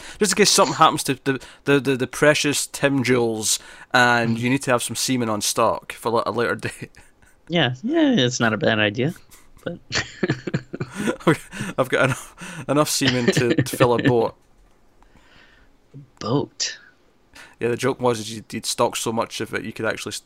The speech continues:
Speaker 1: if, if you, if you actually impregnated enough women with all, all the semen you've stocked up, you'd, you'd man a whole boat with all the children. Never mind, it was a bad joke. Okay.
Speaker 2: Oh. Well, that's, <laughs> I was,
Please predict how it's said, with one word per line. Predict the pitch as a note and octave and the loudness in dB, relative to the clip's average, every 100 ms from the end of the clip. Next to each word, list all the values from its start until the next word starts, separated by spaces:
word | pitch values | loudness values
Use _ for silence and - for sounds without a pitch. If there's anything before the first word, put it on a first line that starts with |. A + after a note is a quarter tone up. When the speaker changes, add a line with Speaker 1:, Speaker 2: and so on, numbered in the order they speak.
| - | -10
Speaker 1:
if, | - | -4
if | A#2 B2+ | -2 0
you, | C3+ - | -2 -2
if | - B2+ | 0 4
you | C#3 | 6
actually | D#3+ - D3+ | 6 6 2
impregnated | - D3 D3 C#3 B2+ C3 | 4 4 4 4 0 -2
enough | B2 B2 - | -2 -2 0
women | C3 A#2+ | 0 2
with | A#2 | 2
all, | C3 C3 A#2 | 4 4 2
all | B2 | 0
the | B2 | 2
semen | - C3+ C3 A#2 | 2 2 0 -2
you've | - | -2
stocked | C3 - - | 0 0 -2
up, | B2+ - | -4 -4
you'd, | A#2+ - _ - - _ _ _ | -10 -10 _ -20 -20 _ _ _
you'd | B2+ A#2+ - | -12 -12 -2
man | C3 C3 | 2 4
a | A#2+ | 4
whole | B2+ B2 | 2 0
boat | A#2 B2 E2+ | 2 2 2
with | A2+ | 0
all | A#2 | -2
the | A2 | -2
children. | - A#2+ A#2 | 0 0 2
Never | C#3 C3 | 2 2
mind, | A2+ A2+ | 2 2
it | |
was | B2 | 2
a | B2+ | 4
bad | D#3 D3 | 6 6
joke. | B2 G#2+ - | 4 0 0
Okay. | C#3 D3 D3+ | 2 4 4
Speaker 2:
Oh. | G#2+ G#2 - - - - - - - - - _ - - - | 2 -6 -16 -20 -20 -20 -20 -20 -20 -20 -20 _ -20 -12 0
Well, | A2 A2+ | 2 4
that's, | A2 B2 - | 4 2 2
<laughs> | |
I | B2+ - - - A#2+ | 0 -2 -4 -6 0
was, | D#3 A#2+ | 0 0